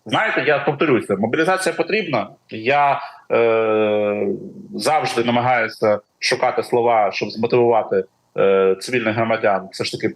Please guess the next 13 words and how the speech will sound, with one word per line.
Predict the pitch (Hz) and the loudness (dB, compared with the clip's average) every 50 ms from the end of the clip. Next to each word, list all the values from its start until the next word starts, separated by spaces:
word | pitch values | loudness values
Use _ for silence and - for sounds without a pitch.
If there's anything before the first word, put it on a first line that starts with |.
| - - - | -8 -6 -4
іти | 120 120 - 123 | -2 0 0 0
захищати | 101 104 95 - - - 113 - - | 0 0 -2 -2 -2 -2 -2 -4 -4
свою | - - 107 107 98 | -2 0 0 0 0
країну. | - 131 170 220 247 175 107 | 0 -2 -2 -2 -2 -2 -2
Я | 95 101 113 107 101 - - - - _ _ _ | 0 0 0 0 0 -2 -4 -10 -16 _ _ _
це | - - 107 | -4 -4 -2
зробив | - - 113 98 104 101 95 | -2 0 0 2 2 2 2
на | 98 95 | 2 0
початку | - 107 - 117 104 - - 92 | -2 -2 -2 -2 -4 -4 -4 -6
повномасштабного | - 98 101 101 101 101 - - 107 95 98 95 95 | -4 -2 0 0 0 0 0 0 -2 0 0 -2 0
вторгнення | - 117 107 98 98 98 | 0 -2 -2 0 -2 -2
як | 95 95 | -2 0
доброволець, | - 107 - 117 117 160 220 202 156 - - - - | 0 0 0 2 2 2 2 2 0 0 -4 -10 -20